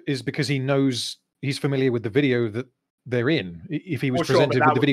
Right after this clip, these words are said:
Speaker 1: videos without the context.
Speaker 2: But the thing is, is that that's, uh, hi-, his approach is that he needs the context always, right? He
Speaker 1: Yeah.
Speaker 2: has to always have it, and that's an, like, inextricable component of his analysis.
Speaker 1: It almost,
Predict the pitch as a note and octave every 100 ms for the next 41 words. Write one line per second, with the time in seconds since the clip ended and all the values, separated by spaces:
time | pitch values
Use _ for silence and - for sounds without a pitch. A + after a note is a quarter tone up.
0 | B2 A#2 B2+ B2 D#3+ E3 G2+ A2 - -
1 | _ _ _ _ _ _ _ - A#2 C#3
2 | C3 C#3 D3 C#3 C3 B2+ A#2+ B2+ A#2+ A#2+
3 | B2 B2 C3 A#2 A2+ A2 A2 G#2+ G#2+ G#2+
4 | A2+ A#2+ - C#3 - C#3+ C3 B2 C#3+ B2
5 | C3 B2 A2+ C3 A#2+ B2 G#2+ G#2 B2+ A#2
6 | A2+ A2 - B2+ A#2 G2 G2+ G2+ G#2 A2+
7 | G2+ G#2+ C#3+ A2 G#2 G2+ A2 G#2+ G#2 G2+
8 | _ _ _ _ _ - C#3+ A2+ G2+ G2
9 | - A#2+ A#2 A2 B2+ A2 G#2+ G#2 A2+ A2
10 | C#3 B2+ - C#3 B2+ B2 A#2 B2+ B2+ A#2
11 | A2+ G#2 G#2 A2+ A2 A2 A2 A2+ G#2 -
12 | - _ _ _ _ E3 - - D#3+ E3+
13 | E3 -